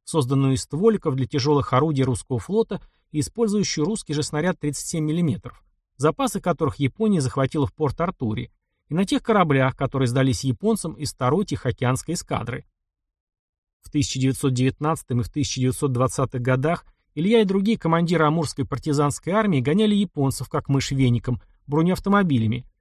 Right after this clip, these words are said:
с которых шести с половиной миллиметровая Арисака и пулеметы на основе этого патрона ничего сделать не могли. В тысяча девятьсот двадцать втором положение японцы исправили. У этой пушки даже колес не было, четыре станины и все.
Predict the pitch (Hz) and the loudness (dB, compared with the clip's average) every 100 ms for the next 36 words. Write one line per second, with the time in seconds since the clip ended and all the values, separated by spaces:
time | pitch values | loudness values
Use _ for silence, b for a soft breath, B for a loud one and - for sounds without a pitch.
0 | _ - 202 254 220 - 160 156 - 147 | _ -2 0 2 0 -2 -4 -6 -4 0
1 | 143 135 139 143 139 156 131 135 147 - | 2 4 4 2 2 4 4 4 2 -2
2 | 247 151 - 131 139 147 - 127 127 - | -2 -2 0 2 2 0 0 0 0 0
3 | 135 123 - 123 156 - 254 190 139 143 | 0 0 0 -2 -4 -2 0 2 0 0
4 | 143 135 160 151 143 139 113 110 113 _ | -2 0 0 0 2 4 4 0 -6 _
5 | _ _ _ _ _ _ _ _ _ - | _ _ _ _ _ _ _ _ _ -8
6 | 165 156 139 131 131 151 131 131 - 143 | -2 -2 0 0 0 -2 0 0 -2 -2
7 | 180 233 - 131 117 180 190 120 - 120 | 0 0 0 0 2 2 2 0 -2 -2
8 | 104 180 - 135 107 113 139 - _ _ | -2 -4 -6 -4 -4 -6 -10 -14 _ _
9 | _ _ - 139 139 - 98 180 - 139 | _ _ -4 2 4 2 -2 -2 -4 0
10 | 135 - 175 190 113 - 123 107 113 120 | 0 0 2 2 2 0 -2 -2 -4 -8
11 | _ _ - - 170 - 165 185 247 180 | _ _ -10 -4 -2 -2 -2 0 2 2
12 | 185 - 113 | 0 -4 -8